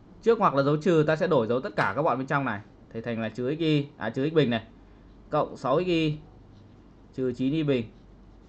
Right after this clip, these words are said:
Thì thầy thấy có mấy thằng nó đối nhau này. X bình với x bình có hết không? Chín y bình với trừ chín y bình có hết không?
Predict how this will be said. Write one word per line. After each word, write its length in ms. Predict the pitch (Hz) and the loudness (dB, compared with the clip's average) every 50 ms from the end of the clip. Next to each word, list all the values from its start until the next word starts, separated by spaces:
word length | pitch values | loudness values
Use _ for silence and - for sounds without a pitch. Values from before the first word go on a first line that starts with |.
| - - | -16 -12
Thì 100 | - 135 | -8 -4
thầy 160 | 135 139 127 123 | 0 2 2 4
thấy 160 | 135 131 135 | 4 4 4
có 80 | 151 | 4
mấy 140 | 156 151 156 | 4 2 2
thằng 120 | - 202 147 | 2 2 0
nó 80 | 139 | 2
đối 180 | 147 143 139 143 | 2 2 2 2
nhau 200 | 170 170 156 135 | 2 2 2 2
này. 120 | 123 107 - - - - - - - - - - - - - | 0 -2 -6 -10 -20 -20 -20 -20 -20 -20 -20 -20 -16 -10 -10
X 140 | 180 180 | -8 -2
bình 200 | - 165 143 131 | 0 0 2 2
với 100 | 135 160 | 0 -2
x 40 | 165 | 0
bình 140 | 175 151 127 | -2 -2 0
có 60 | 127 | 0
hết 140 | 156 180 208 | 0 0 0
không? 160 | 214 180 - - - - - - - - - - - - - - - - - - - - - - - - - - | 0 -2 -8 -12 -20 -20 -20 -20 -20 -20 -20 -20 -20 -20 -20 -20 -20 -20 -20 -20 -20 -20 -20 -20 -20 -20 -20 -16
Chín 200 | - - 143 147 | -8 -4 -4 0
y 120 | 170 190 185 | 2 2 4
bình 160 | 165 156 135 | 4 4 4
với 120 | 143 156 151 | 2 2 0
trừ 100 | 165 143 143 | 0 0 0
chín 120 | 139 139 | 0 0
y 60 | 170 | 0
bình 160 | 170 160 131 | 0 0 0
có 60 | 123 151 | 0 0
hết 140 | 190 220 | 0 0
không? 120 | 233 202 | -2 -2